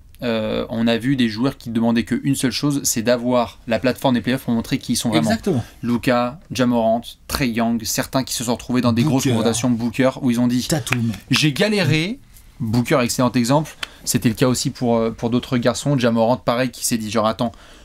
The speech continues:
Speaker 1: donnez-moi l'opportunité
Speaker 2: Sa
Speaker 1: de
Speaker 2: première
Speaker 1: montrer que
Speaker 2: campagne de playoff, euh, De'Aaron
Speaker 1: c'est sa
Speaker 2: Fox.
Speaker 1: première. » Il a demandé du respect.
Speaker 2: Vas-y,
Speaker 1: Tu
Speaker 2: mon
Speaker 1: ne
Speaker 2: pote.
Speaker 1: peux pas avoir meilleure plateforme.
Speaker 2: Non.
Speaker 1: Vas-y et montre-nous que quand on va sortir de cette série, on va dire, «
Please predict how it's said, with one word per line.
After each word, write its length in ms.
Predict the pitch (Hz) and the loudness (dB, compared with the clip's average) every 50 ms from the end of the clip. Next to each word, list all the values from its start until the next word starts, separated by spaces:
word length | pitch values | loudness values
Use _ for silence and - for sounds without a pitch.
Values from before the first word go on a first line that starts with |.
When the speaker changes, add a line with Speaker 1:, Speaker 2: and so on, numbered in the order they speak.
| - - | -12 -8
Speaker 1:
donnez-moi 500 | 120 117 147 202 226 233 247 226 233 226 | -2 0 2 4 4 4 6 6 4 4
l'opportunité 460 | 208 190 147 175 151 - - 160 175 | 2 2 0 -2 -2 -2 -2 0 2
Speaker 2:
Sa 40 | 185 | 2
Speaker 1:
de 40 | 160 | 2
Speaker 2:
première 220 | 147 185 135 131 - | 4 4 2 2 2
Speaker 1:
montrer 140 | 233 208 135 | 0 0 0
que 60 | 226 | 2
Speaker 2:
campagne 200 | 160 156 208 208 | 2 2 2 2
de 80 | 196 196 | 0 -2
playoff, 360 | - - 311 370 - - - | -2 -6 -12 -14 -10 -6 -4
euh, 120 | - - 143 | -4 -2 0
De'Aaron 20 | |
Speaker 1:
c'est 260 | 131 - 127 131 - | 0 0 0 2 2
sa 200 | - - - 302 | 0 2 2 0
Speaker 2:
Fox. 80 | 285 - | 0 0
Speaker 1:
première. » 440 | - - 226 202 185 180 165 151 156 - | 0 -2 0 0 0 2 2 0 0 0
Il 120 | 170 151 | 0 2
a 60 | 170 165 | 2 2
demandé 320 | 170 175 175 185 196 240 | 2 0 0 2 2 2
du 160 | 196 175 151 | 2 4 2
respect. 800 | 151 127 113 131 175 170 - - - - - 175 190 214 294 - - - - - - - - - | 2 2 2 -2 -2 -2 -2 -6 -4 -2 0 0 0 0 -4 -6 -12 -20 -20 -20 -20 -16 -6 -2
Speaker 2:
Vas-y, 240 | 131 170 151 113 123 | 0 0 0 0 2
Speaker 1:
Tu 120 | 156 160 | 4 4
Speaker 2:
mon 60 | 151 | 4
Speaker 1:
ne 40 | 151 | 4
Speaker 2:
pote. 160 | 151 160 165 | 4 2 2
Speaker 1:
peux 40 | 147 | 2
pas 140 | 156 262 285 | 2 2 4
avoir 160 | 262 254 240 | 4 4 2
meilleure 240 | 220 214 208 185 - | 2 2 0 0 0
plateforme. 460 | 190 175 147 - - 110 95 92 90 - - - - - - - - - | -2 -6 -6 -6 -8 -8 -8 -8 -10 -12 -14 -20 -20 -20 -20 -20 -20 -18
Speaker 2:
Non. 100 | 120 - - - - | -18 -18 -18 -16 -12
Speaker 1:
Vas-y 580 | 104 104 107 151 147 160 151 170 196 226 269 - - - | -8 -2 0 0 0 0 0 0 0 0 0 -2 -2 0
et 100 | 156 139 | 2 2
montre-nous 520 | 143 170 190 180 - 196 185 180 196 208 | 4 2 0 -2 -2 0 0 2 2 0
que 340 | - - 170 160 151 139 120 - - - - - - - | 0 2 2 2 4 2 0 -4 -12 -20 -20 -20 -10 -4
quand 200 | - 135 123 - | -2 -2 -2 0
on 60 | 123 | 0
va 120 | 127 175 196 | 0 0 0
sortir 320 | - 202 180 - - 180 | 0 -2 -2 -2 -4 -4
de 40 | 156 | -2
cette 160 | - 170 147 | -2 -4 -4
série, 300 | - - 143 143 156 185 | -2 -2 0 0 0 0
on 60 | 202 165 | 2 2
va 120 | 143 135 | 2 2
dire, « 340 | 123 120 123 113 - - | 2 0 -2 -2 -4 -8